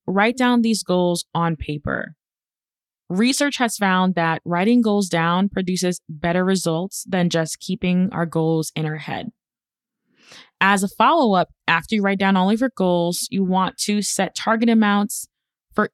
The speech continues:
each of these long-term money goals and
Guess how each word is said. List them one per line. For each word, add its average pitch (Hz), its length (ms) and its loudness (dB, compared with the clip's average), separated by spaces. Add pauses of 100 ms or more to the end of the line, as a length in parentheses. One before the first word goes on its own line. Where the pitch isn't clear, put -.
each 214 180 -2
of 214 120 -4
these 247 200 0
long-term 190 640 2
money 175 240 0
goals 160 560 -4 (520)
and 185 580 4